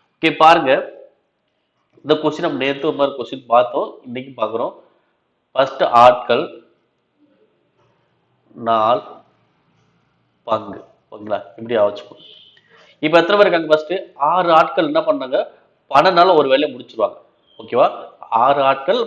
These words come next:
பன்னெண்டு நாள்ல வேலையை முடிச்சிருவாங்க. அப்ப அது ரெண்டு அப்படியே போயிருக்கு. ஆறையும் பன்னெண்டையும் பெருக்குனா எழுபத்தி ரெண்டு. அப்ப எழுபத்தி ரெண்டு பங்குகளை முடிக்கிறாங்க. ஓகே, அதே இது என்ன சொல்றாங்கன்னா, அதே ஆறு ஆட்கள் இரண்டு நாட்கள் கழித்து தான் எக்ஸ்ட்ரா ஆள் செய்றாங்க. அப்ப இரண்டு நாட்கள் எத்தனை பேர் தான் இருப்பாங்க?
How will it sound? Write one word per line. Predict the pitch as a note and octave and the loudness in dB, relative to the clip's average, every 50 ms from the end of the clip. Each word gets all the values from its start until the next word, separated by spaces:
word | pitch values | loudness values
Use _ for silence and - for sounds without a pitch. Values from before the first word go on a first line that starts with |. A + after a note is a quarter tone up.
| - - - | -8 -12 -6
பன்னெண்டு | - B2 C3 C3+ C#3 | -6 -6 -6 -4 -4
நாள்ல | C3+ C#3 D3+ D#3 B2+ | -4 -2 -2 -2 -4
வேலையை | A#2+ B2 B2+ A#2 | -4 -4 -4 -6
முடிச்சிருவாங்க. | A#2 A2+ A2+ - - G#2+ G#2 G#2 G#2 G#2 G#2 - _ _ _ _ _ _ - | -8 -12 -12 -10 -8 -8 -6 -4 -6 -6 -6 -8 _ _ _ _ _ _ -6
அப்ப | A2+ A2+ | -4 -2
அது | A2+ A2+ | -2 -4
ரெண்டு | A2 A#2 A#2 A#2+ G#2 | -4 -2 -2 -2 -2
அப்படியே | - - - A#2+ A#2+ A2+ - | -4 -6 -8 -8 -8 -8 -12
போயிருக்கு. | - - - _ - _ _ _ _ _ A2+ B2 | -16 -16 -16 _ -20 _ _ _ _ _ 0 2
ஆறையும் | C3+ C#3+ D3+ D3 C#3 | 2 2 0 0 -2
பன்னெண்டையும் | C#3+ C#3 C#3 C#3+ C3 B2+ | -4 -4 -4 -4 -4 -4
பெருக்குனா | A#2+ A#2 B2 A#2+ G#2+ F#2+ - - _ _ _ _ _ _ _ A2+ A2 | -6 -2 -2 -4 -4 -4 -6 -16 _ _ _ _ _ _ _ -10 -8
எழுபத்தி | A#2+ C#3 D3+ D#3+ E3+ E3+ - B2 - | -4 -4 -2 -4 -4 -4 -6 -10 -12
ரெண்டு. | - - - G#2 G#2 - - - | -12 -20 -18 -16 -16 -12 -12 -14
அப்ப | - - A#2+ A2+ A2+ B2 | -8 -6 -6 -4 -2 -2
எழுபத்தி | C#3+ E3+ G3 G#3 G#3+ G#3+ - G#3+ F3 | -2 0 2 2 0 0 -2 -8 -8
ரெண்டு | D#3 C#3+ C3+ B2 - | -4 -4 -6 -4 -4
பங்குகளை | B2 C3+ D3+ D3+ C#3+ - D#3+ C#3 A#2+ | -8 -6 -4 -6 -4 -4 -4 -4 -4
முடிக்கிறாங்க. | A#2+ A2+ - A#2 G#2+ G2+ G2 G2+ G2+ G2+ G2 - - _ _ _ _ _ _ - | -8 -8 -8 -8 -8 -8 -8 -8 -10 -12 -12 -12 -18 _ _ _ _ _ _ -8
ஓகே, | B2+ C#3+ C3 A2+ A#2 | -4 -4 -2 -2 -2
அதே | A#2+ C3+ E3+ A3 A#3 | -2 0 -2 -2 0
இது | F#3+ E3 | -2 0
என்ன | D#3+ E3 E3 E3 | 0 0 0 -2
சொல்றாங்கன்னா, | D3+ C3 C3 A#2 A2 A2 A2 B2+ D#3+ F#3 - - _ _ _ _ G#2+ G#2+ | -4 -4 -4 -4 -2 -2 -2 -2 -2 -2 -8 -18 _ _ _ _ -6 -6
அதே | A2 B2 - F#3+ A3+ A3 E3+ B2 A#2+ A#2+ | -4 -2 0 0 0 0 2 2 4 4
ஆறு | A#2+ B2 B2 A#2+ G#2+ A2 | 6 4 4 4 2 2
ஆட்கள் | B2 B2 - - - A2+ B2 E3 - - _ _ _ _ _ _ _ - C3+ D3+ | 2 0 -2 -8 -8 -8 -8 -8 -12 -14 _ _ _ _ _ _ _ -4 -2 2
இரண்டு | E3+ G#3 G#3 F#3+ F#3 F3+ | 2 2 0 0 -2 0
நாட்கள் | F3+ F#3 F#3 - G#3+ A3 G#3+ - - | 0 0 0 2 0 0 0 4 2
கழித்து | - - F3+ E3+ - F3+ G3 | 2 2 2 -2 2 2 2
தான் | A3+ G#3+ E3+ | 4 2 0
எக்ஸ்ட்ரா | - - - E3+ D#3 | -4 -2 2 4 4
ஆள் | D3+ D3+ - | 4 4 0
செய்றாங்க. | D3 B2+ B2+ - A2+ B2 | -4 -6 -4 -2 -2 -4
அப்ப | - D3 C#3+ | -4 -2 -4
இரண்டு | D#3+ F#3 G3 G3 G3 | -2 -2 -2 0 0
நாட்கள் | G3 G3 G3 G3+ G3 | 0 0 0 -2 -4
எத்தனை | G3+ G3+ G3+ G3+ | -2 -4 -4 -2
பேர் | G3 G3 | 0 0
தான் | G3 G3 | 0 0
இருப்பாங்க? | F#3+ E3 D3 - | -2 -6 -6 -6